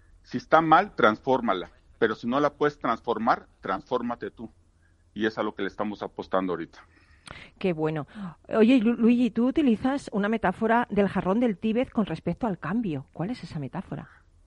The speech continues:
Speaker 1: Mira, eh, hay una, una historia muy bonita acerca de que en un templo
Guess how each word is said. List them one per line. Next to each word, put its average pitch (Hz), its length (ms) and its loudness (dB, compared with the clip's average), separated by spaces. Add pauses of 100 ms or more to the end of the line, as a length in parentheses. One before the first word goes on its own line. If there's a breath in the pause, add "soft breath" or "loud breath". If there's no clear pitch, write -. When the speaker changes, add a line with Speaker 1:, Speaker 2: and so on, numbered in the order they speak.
(1000 soft breath)
Speaker 1:
Mira, 117 360 6
eh, 127 260 0
hay 160 180 2
una, 196 240 0
una 165 160 0
historia 165 300 -4
muy 160 160 -6
bonita 135 420 -2
acerca 123 480 -2
de 107 140 -4
que 92 460 -2
en 95 220 -10
un 127 120 -2
templo 117 480 0